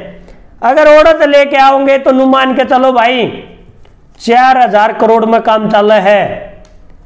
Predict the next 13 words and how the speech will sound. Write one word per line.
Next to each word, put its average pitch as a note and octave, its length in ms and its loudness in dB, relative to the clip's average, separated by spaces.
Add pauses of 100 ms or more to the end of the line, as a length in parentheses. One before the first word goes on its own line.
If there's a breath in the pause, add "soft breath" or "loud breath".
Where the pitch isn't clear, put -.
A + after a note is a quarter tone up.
(180)
और G#3 120 0
चार D4 440 2
हजार B3 320 0
करोड़ C4 340 0
में B3+ 540 -2 (100)
सारा A#3+ 380 0
काम A#3 260 -2
बन A3+ 200 -2
के A3+ 120 -2
तैयार A3+ 260 0
हो G#3+ 60 -2
जाएगा G#3 280 0
सड़सठ G#3+ 320 -4